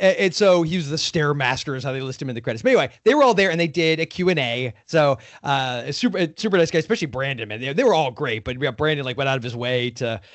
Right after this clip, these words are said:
to, you know, make sure we could talk to him and all that kind of stuff. But, uh, they did, uh, the Q and A, and they talked actually specifically, kind of like what you're talking about, how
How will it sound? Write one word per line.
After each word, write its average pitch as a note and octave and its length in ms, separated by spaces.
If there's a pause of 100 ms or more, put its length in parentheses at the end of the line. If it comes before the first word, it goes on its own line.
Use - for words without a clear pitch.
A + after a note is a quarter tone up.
(200)
to, A#2+ 320
you B2+ 120
know, B2 40
make B2 140
sure C3+ 140
we A#2 80
could - 120
talk B2 300
to B2 100
him A#2 100
and A#2 100
all A#2 80
that B2 80
kind A#2 80
of A2+ 80
stuff. A2+ 260 (240)
But, D#3 300 (340)
uh, D#3 200 (100)
they F3 80
did, F3 460
uh, E3+ 80
the C#3 100
Q D#3 220
and F#3+ 80
A, B3+ 180
and D#3+ 160
they G3+ 140
talked A3+ 440
actually F3+ 280
specifically, G#3 720
kind D#3 180
of E3 60
like D#3+ 140
what D#3 140
you're E3 200
talking G3 340
about, C3+ 240
how C3+ 380